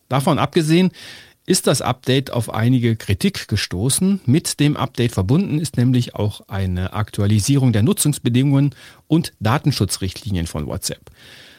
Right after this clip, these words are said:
Was darin im Einzelnen geändert oder angepasst wird, ist nicht immer komplett transparent. Deswegen lohnt es sich, über geeignete Alternativen nachzudenken.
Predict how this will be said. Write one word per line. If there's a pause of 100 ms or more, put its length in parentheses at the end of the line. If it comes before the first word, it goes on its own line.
(140)
Was
darin
im
Einzelnen
geändert
oder
angepasst
wird,
ist
nicht
immer
komplett
transparent. (440)
Deswegen
lohnt
es
sich,
über
geeignete
Alternativen
nachzudenken.